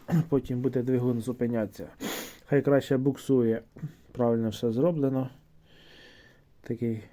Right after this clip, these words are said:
як сказати, маленький дровокольчик. Гарних таких розмірів, що можна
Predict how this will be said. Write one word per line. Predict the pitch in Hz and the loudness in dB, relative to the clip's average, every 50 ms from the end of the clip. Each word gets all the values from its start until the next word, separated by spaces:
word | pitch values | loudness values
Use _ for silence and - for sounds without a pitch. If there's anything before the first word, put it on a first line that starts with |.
| - - _ _ - | -20 -20 _ _ -6
як | 120 117 110 | -6 -6 -6
сказати, | - - - 113 117 113 110 - - - - _ _ _ _ - - - - - - - - - - - - - - - - _ _ _ - | -6 -6 -2 0 0 0 0 -2 -8 -20 -20 _ _ _ _ -20 -20 -20 -20 -20 -20 -20 -20 -20 -20 -20 -20 -20 -20 -20 -20 _ _ _ 4
маленький | 214 214 214 208 190 170 165 160 143 - - 151 147 139 - - - - | 8 8 10 10 10 8 8 6 4 2 2 2 2 0 0 -6 -8 -2
дровокольчик. | 143 143 147 147 147 135 - - 196 190 170 - - 160 160 - - - - - - _ _ _ _ - - - - - - - - - - - - - - - - - - - - - - - _ - - _ _ - - - | 2 4 6 6 4 4 2 2 2 2 2 2 0 -2 -2 -4 -12 -20 -20 -20 -20 _ _ _ _ -20 -20 -20 -20 -20 -20 -20 -20 -20 -20 -20 -20 -20 -20 -20 -20 -20 -20 -20 -20 -20 -20 -20 _ -20 -20 _ _ -16 -10 -6
Гарних | 131 113 147 147 143 139 139 123 | -2 2 4 4 4 4 0 -2
таких | - 143 131 131 135 127 - | -2 -2 -4 -4 -4 -2 4
розмірів, | 151 170 170 156 147 151 143 139 135 | 4 4 6 4 4 2 2 0 0
що | 131 - 135 | -2 -2 -2
можна | 127 135 147 147 135 131 135 139 123 | 0 2 0 0 0 0 -2 -4 -4